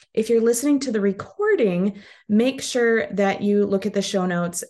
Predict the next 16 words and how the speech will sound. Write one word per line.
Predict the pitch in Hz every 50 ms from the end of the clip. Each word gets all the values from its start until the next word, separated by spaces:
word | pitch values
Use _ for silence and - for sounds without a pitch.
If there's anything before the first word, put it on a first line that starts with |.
| _ -
and | 196 190 190 185 185 180 180 180 185 - - - _ -
find | 208 208 214 214 214
out | 202 196 - -
how | - - - - 240 262 269 277 277 277
to | 277 - 262 254
sign | 254 - 226 214 208 190
up. | 180 185 -
The | 202 196
same | - - - 220 226 233 240 233
link | 220 208 202 208 202 208
will | 202 196 196
take | 190 - 202 190 190 -
you | 202 196
to | 202 - 208 202
the | 185 196 196
next | 202 202 220 240 254 262 262 - - - - -